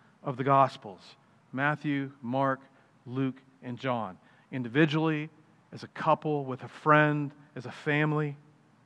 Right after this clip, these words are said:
I suggest you begin with John, but you don't have to. If you're a stickler for order, that's fine. So fundamental number one is Jesus is God's Son and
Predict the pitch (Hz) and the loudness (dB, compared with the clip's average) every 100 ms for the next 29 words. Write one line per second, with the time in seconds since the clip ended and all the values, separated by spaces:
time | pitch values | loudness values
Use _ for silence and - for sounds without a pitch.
0 | _ _ _ _ _ _ _ _ - 165 | _ _ _ _ _ _ _ _ 4 4
1 | - 147 156 - 147 131 139 151 151 - | 4 2 2 2 -6 -2 0 0 -2 0
2 | 147 147 151 139 127 139 143 143 143 143 | 4 4 2 -2 -2 0 0 2 2 0
3 | 151 151 139 127 127 - 160 147 147 131 | -2 -2 -2 -4 -8 -6 -8 -4 -4 -4
4 | 135 131 143 143 127 120 - 147 143 135 | -6 -2 0 2 0 -6 -2 0 0 -2
5 | - - _ _ _ _ _ _ - 151 | -10 -20 _ _ _ _ _ _ -6 -4
6 | - 175 180 180 180 160 151 147 143 143 | 6 6 8 6 4 4 4 4 2 2
7 | 135 165 147 160 170 - 143 120 - 143 | -2 -4 -4 -2 -4 -6 -10 -14 -6 2
8 | 139 131 - 139 127 120 131 127 | 2 0 -6 -6 -4 -6 -8 -10